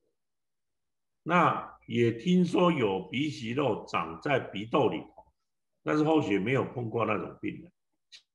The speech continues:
就是一楼的鼻窦里面发炎，里面有蕈脓。那这种病人呢，你要往前倾，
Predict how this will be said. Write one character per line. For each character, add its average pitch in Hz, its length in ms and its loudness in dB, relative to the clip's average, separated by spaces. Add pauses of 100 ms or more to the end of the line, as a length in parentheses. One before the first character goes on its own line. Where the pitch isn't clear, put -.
(420)
就 117 80 -16
是 120 320 -6 (200)
一 147 180 2
楼 92 240 2
的 92 140 -2
鼻 101 220 -10
窦 107 200 2
里 85 140 -2
面 98 360 -6 (380)
发 123 220 4
炎， 76 360 -4 (460)
里 92 120 -4
面 135 200 2
有 87 180 0
蕈 110 460 -6
脓。 71 280 -14 (1200)
那 190 180 0
这 214 200 2
种 135 240 2
病 190 200 2
人 110 180 0
呢， 117 140 0
你 110 140 -4
要 151 460 0 (120)
往 98 320 2
前 127 340 -4
倾， - 400 -12